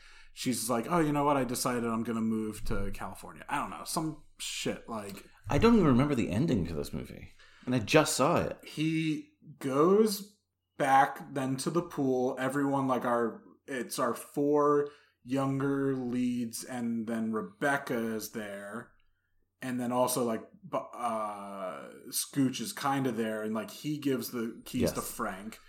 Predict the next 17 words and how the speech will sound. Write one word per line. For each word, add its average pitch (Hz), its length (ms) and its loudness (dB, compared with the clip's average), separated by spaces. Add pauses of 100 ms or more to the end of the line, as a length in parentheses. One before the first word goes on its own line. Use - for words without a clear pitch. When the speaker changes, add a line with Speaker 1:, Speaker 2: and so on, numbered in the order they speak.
(180)
Speaker 1:
So - 140 -10
that's 113 200 -2
the - 80 -6
passing 123 420 -2
of 113 80 -4
the 117 60 -4
torch. 107 560 -6 (400)
We 117 220 0
get 117 440 -2 (320)
Mary 131 480 0
Ellen 123 460 0
and 117 240 -6
Anthony 117 480 -4
leaving 110 400 -4
together. 104 760 -10 (420)
We 113 480 0 (480)
recognize, 123 1080 -2